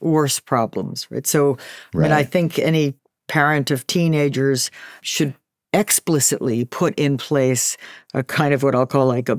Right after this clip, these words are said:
Speaker 1: a blameless reporting equivalence, right? That that child, um, should know that they are absolutely invited, no questions asked, to call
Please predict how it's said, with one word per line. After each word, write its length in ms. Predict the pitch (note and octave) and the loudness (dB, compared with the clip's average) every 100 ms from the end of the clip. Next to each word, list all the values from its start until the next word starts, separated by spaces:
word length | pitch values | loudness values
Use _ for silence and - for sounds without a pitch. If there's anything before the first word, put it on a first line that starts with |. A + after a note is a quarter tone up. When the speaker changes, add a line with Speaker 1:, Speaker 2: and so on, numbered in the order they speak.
| - | -4
Speaker 1:
a 100 | - | -4
blameless 580 | C3 C#3 C#3+ C#3 C3+ - | 0 2 2 2 0 -2
reporting 560 | B2 - C3+ B2+ A#2+ A#2+ | -4 -2 -2 0 0 -2
equivalence, 720 | A#2 C#3 A2+ A2+ - - - | -4 -2 -2 -2 -4 -10 -8
right? 140 | A#2+ A#2 | -6 -4
That 160 | A2+ | -4
that 220 | A#2+ A2+ - | 0 -2 0
child, 480 | D3 C3 B2 A#2+ - - - - | 0 2 2 0 -6 -20 -16 -2
um, 260 | C3 B2+ - | 0 0 0
should 300 | - - D3+ | -2 0 0
know 580 | C3 C3+ A#2 G#2+ G#2 C#3 - | 0 0 2 0 0 -4 -6
that 300 | B2+ A#2 C#3 | -2 -2 0
they 340 | C3+ C3 C3+ - | 0 2 0 -2
are 440 | B2 A#2+ A#2+ A#2+ - _ _ _ - | -2 0 0 -2 -6 _ _ _ -2
absolutely 960 | D3+ D#3+ D3 - D#3 D3 C#3 G#2+ C#3+ | 2 2 2 0 2 2 0 0 0
invited, 680 | C3 B2 B2+ B2+ B2 B2 A2+ - _ _ | 2 2 2 2 0 -2 -4 -12 _ _
no 300 | C3 C#3+ D3 | 0 2 2
questions 460 | C3+ C#3 - C3+ B2 | 2 0 0 -2 0
asked, 380 | A#2 A#2+ - - _ - | 0 0 -4 -10 _ -12
to 100 | - | -10
call 720 | - - C#3 B2 A#2+ A#2 | -8 -2 0 2 2 0